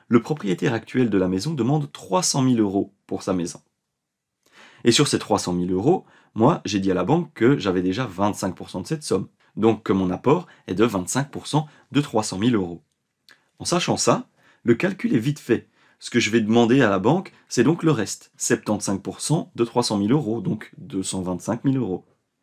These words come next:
Avec la banque, on s'est mis d'accord sur un prêt sur trente ans. Je vais donc rembourser ce prêt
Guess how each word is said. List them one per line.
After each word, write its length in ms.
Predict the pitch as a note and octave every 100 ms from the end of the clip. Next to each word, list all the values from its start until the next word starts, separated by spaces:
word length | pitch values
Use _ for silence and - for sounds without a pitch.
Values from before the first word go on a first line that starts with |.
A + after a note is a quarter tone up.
| _ - -
Avec 220 | A#2 D3
la 100 | G2+
banque, 300 | F#2+ E3 - - -
on 80 | A#2+
s'est 120 | A#2
mis 100 | G#2+
d'accord 300 | G2 F#2+ E3
sur 200 | E3 A2
un 60 | G#2
prêt 140 | -
sur 240 | D3+ C3+ -
trente 340 | - E3+ D#3 -
ans. 180 | - _ _ _ _ _ - _ -
Je 120 | G2
vais 120 | G2+
donc 160 | G#2+ G#2+
rembourser 640 | - A#2 G#2 F2 - C3+
ce 180 | E3+ -
prêt 360 | - - C#3+